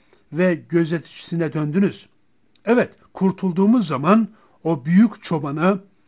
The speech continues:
koyunları uğruna hayatını ölüme veren iyi çobana geliyoruz. Bu çoban uğrunda kanını döktüğü, canını verdiği sürüsünü hiç yorulmadan tatlı bir şekilde güdecektir ve yakında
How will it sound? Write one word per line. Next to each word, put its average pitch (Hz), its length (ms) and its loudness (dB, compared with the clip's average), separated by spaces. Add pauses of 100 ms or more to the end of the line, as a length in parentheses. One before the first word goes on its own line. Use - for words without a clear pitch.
(320)
koyunları 190 600 2
uğruna 180 500 0
hayatını 175 500 0
ölüme 170 340 0
veren 185 340 0 (420)
iyi 185 380 2
çobana 147 400 -6
geliyoruz. 127 680 -8 (580)
Bu 233 100 -2
çoban 202 460 0 (360)
uğrunda 190 540 2
kanını 185 400 2
döktüğü, 185 440 -2
canını 180 400 0
verdiği 170 540 -2 (260)
sürüsünü 185 720 -2 (120)
hiç - 400 -2 (160)
yorulmadan 185 720 2 (280)
tatlı 185 400 -4
bir 185 80 2
şekilde 160 420 -8
güdecektir 147 760 -4 (360)
ve 160 40 -2
yakında 170 760 -2